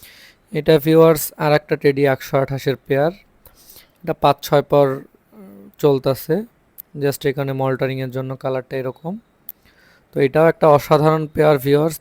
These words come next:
দুইটা কবুতরের স্ট্যান্ডিং আপনারা দেখলেই আসলে বুঝতে পারবেন যে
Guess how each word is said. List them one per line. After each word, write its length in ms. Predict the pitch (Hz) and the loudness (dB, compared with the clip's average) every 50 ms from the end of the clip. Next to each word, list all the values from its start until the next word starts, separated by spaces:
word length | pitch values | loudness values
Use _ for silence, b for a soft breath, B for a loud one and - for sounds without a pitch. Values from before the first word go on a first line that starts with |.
| _ 139 | _ -4
দুইটা 320 | 131 143 139 135 - 147 143 - | -2 0 0 2 2 0 2 2
কবুতরের 580 | 156 147 139 139 139 143 147 139 147 147 143 | 2 4 4 4 2 0 0 0 2 0 0
স্ট্যান্ডিং 760 | - - - - 147 143 143 139 139 143 143 143 143 147 147 - B B B B B B B B B _ | 0 -4 -6 -6 -4 -4 -4 -6 -4 -4 -4 -4 -4 -6 -10 -14 B B B B B B B B B _
আপনারা 360 | - 139 - 143 143 139 143 | -6 -6 -4 -2 0 0 0
দেখলেই 440 | 135 127 139 143 135 - 143 147 147 | 2 4 4 2 4 4 4 4 4
আসলে 280 | 143 - - 143 143 147 | 4 2 0 0 0 0
বুঝতে 340 | 135 135 135 - - 151 127 | 0 0 -4 -2 -2 -2 -2
পারবেন 400 | 135 139 127 127 131 135 135 135 | 0 -2 -2 -4 -6 -8 -8 -6
যে 120 | 131 139 | -6 -6